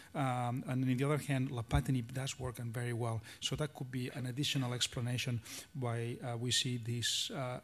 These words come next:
um, uh, uh, synergy and I think a very good clinical experiment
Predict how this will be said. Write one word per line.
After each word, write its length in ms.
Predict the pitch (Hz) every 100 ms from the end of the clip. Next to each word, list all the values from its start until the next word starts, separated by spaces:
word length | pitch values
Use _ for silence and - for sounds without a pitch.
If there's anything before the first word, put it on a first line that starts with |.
| 127 123
um, 300 | 123 117 120 156
uh, 40 |
uh, 600 | 120 123 135 - 156 117
synergy 560 | - 143 139 117 139 143 - - -
and 240 | 147 139
I 60 | 147
think 320 | 139 185 170
a 100 | 151
very 480 | 120 123 139 156 156
good 320 | 131 135 113
clinical 380 | - 143 139 127
experiment 640 | 120 - 139 127 120 117